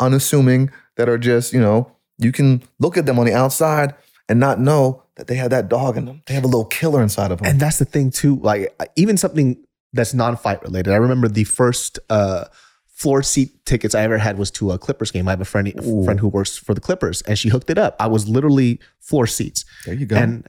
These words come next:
Speaker 2: you know, you're watching it from a T V screen, right? And you see how athletic these people are. And then I see it where I'm on the floor with them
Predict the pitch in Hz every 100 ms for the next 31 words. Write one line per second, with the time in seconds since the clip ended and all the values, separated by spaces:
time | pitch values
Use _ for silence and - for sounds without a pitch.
0 | _ - 165 147 156 151 220 - 175 131
1 | 123 110 - 117 107 104 - 87 85 87
2 | 98 113 151 - 151 135 110 101 101 -
3 | 98 92 95 - 95 - 80 - - _
4 | _ _ _ 110 110 104 101 - 170 151
5 | - 101 95 95 _ _ - 139 160 -
6 | 127 107 110 101